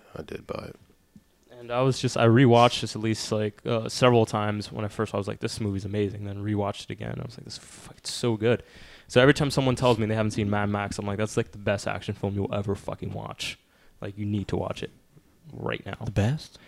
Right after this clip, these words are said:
Speaker 2: It's one of the fucking best you ever watch. I would openly say that.
Speaker 3: I agree.
Speaker 2: Movie's
Speaker 3: It's one of the best. I don't know if it's the best. Come on, man.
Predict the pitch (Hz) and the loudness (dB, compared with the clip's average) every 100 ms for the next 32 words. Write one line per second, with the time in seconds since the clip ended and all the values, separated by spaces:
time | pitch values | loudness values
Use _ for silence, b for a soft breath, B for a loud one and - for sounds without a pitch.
0 | b 151 - 156 120 104 104 104 98 - | b 0 4 4 4 0 -6 -8 -6 -6
1 | - - 110 101 95 95 - - 110 110 | -6 -6 -6 -6 -8 -10 -12 -10 -4 -2
2 | 101 - 110 107 101 104 - 104 185 127 | -4 -4 -4 -4 -6 -8 -8 -6 -2 0
3 | 98 87 87 - 98 90 - 78 76 - | 0 -4 -8 -4 -2 -2 -4 -10 -12 -12
4 | - - 87 - - 104 98 82 87 - | -14 -10 -10 -10 -14 -16 -6 0 0 0
5 | - - - - - - | -2 -4 -6 -10 -12 -18